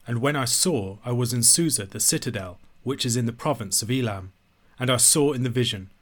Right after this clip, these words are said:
and I was at the Ulai canal. I raised my eyes and saw, and behold, a ram standing on the bank of the canal. It had two horns, and both horns were high, but one was higher than the other, and the higher one came up last.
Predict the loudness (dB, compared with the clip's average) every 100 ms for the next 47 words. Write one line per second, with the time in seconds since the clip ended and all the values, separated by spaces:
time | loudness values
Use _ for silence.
0 | -12 -4 0 2 2 0 -2 -4 -4 0
1 | 0 0 -4 -8 -4 0 0 -2 -12 _
2 | _ _ -6 0 2 4 2 0 -2 -2
3 | 0 0 0 2 2 2 0 -2 -4 -6
4 | -4 -2 -4 -4 -10 -20 _ -4 0 2
5 | 4 4 4 4 2 0 -2 -2 -2 -2
6 | -2 -2 -6 -8 -6 -2 0 -2 -4 -14
7 | -20 -20 _ -6 0 0 2 2 2 0
8 | 0 0 0 0 0 0 -2 -2 0 -2
9 | -4 -6 -4 -4 -4 -8 -16 _ _ -6
10 | -2 0 0 0 -2 0 0 0 -2 -4
11 | -2 -2 -2 -8 -16 _ _ _ -4 -2
12 | 0 0 0 -4 -8 -6 -2 -2 -2 -4
13 | -2 -2 -4 -8 -8